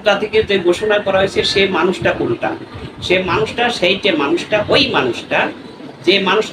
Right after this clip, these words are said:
দুনিয়াতে থাকে কোনো রকম সালো-, মানে চলনা অনুযায়ী। তো আসলে তার মন সবসময় আল্লাহর কাছে থাকে, রাসূলের কাছে, কাছে থাকে, রাসূলের প্রেমের মধ্যে সে বাসতে থাকে।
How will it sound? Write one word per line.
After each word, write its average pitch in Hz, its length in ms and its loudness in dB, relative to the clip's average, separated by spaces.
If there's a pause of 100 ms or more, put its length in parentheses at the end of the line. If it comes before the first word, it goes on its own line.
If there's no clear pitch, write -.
দুনিয়াতে 208 460 4
থাকে 220 440 0 (440)
কোনো 208 220 6
রকম 156 400 2
সালো-, 160 540 0
মানে 143 300 2 (440)
চলনা 214 340 4
অনুযায়ী। 120 480 2 (580)
তো - 80 -6 (120)
আসলে 233 340 -2
তার 175 200 2
মন 190 200 0
সবসময় 269 640 -2 (440)
আল্লাহর 156 280 0
কাছে 160 240 -2
থাকে, 143 280 -4
রাসূলের 139 420 -2
কাছে, 131 300 -2 (220)
কাছে 139 220 -2
থাকে, 127 380 -4 (480)
রাসূলের 180 400 4
প্রেমের 175 300 4
মধ্যে 151 300 2
সে 156 240 2 (320)
বাসতে - 340 0
থাকে। 147 380 0